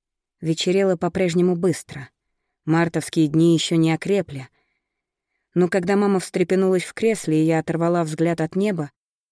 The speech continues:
оказалось, что в комнате совсем темно. Что-то тревожное, громадное, но бесшумное, заскреблось в затылке. "Тебе нужно что-то решать", —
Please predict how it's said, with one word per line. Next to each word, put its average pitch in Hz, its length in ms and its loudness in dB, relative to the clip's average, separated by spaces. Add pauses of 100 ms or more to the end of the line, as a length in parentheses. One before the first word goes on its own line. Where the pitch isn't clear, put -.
(200)
оказалось, 185 640 0
что - 220 -4
в - 100 -8
комнате 180 440 0
совсем 175 400 -2
темно. 170 380 -2 (1080)
Что-то - 420 -4
тревожное, 160 880 -2
громадное, 156 800 0
но 156 120 0
бесшумное, 156 840 -2 (560)
заскреблось 165 720 -2
в 156 80 -6
затылке. 160 640 -6 (1900)
"Тебе 160 300 0
нужно 160 480 2
что-то - 500 -2
решать", — 175 640 -4